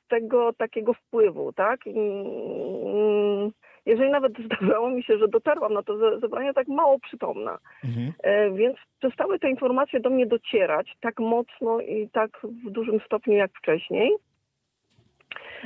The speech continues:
Speaker 1: E, więc w tym momencie, jak ja już przygotowywałam tą prezentację, e, i, i, i gdzieś te informacje zaczęłam czytać, to już, no, nie byłam w stanie tego,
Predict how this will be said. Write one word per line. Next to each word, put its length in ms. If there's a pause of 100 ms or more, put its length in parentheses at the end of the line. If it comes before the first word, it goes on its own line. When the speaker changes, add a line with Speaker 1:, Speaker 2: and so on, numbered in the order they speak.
(120)
Speaker 1:
E, 220
więc 200
w 160
tym 260
momencie, 360
jak 80
ja 60
już 120
przygotowywałam 720
tą 140
prezentację, 800 (380)
e, 400
i, 360
i, 220
i 280 (160)
gdzieś 200
te 140
informacje 560
zaczęłam 460
czytać, 580
to 60
już, 220 (720)
no, 140
nie 140
byłam 280
w 60 (100)
stanie 280
tego, 480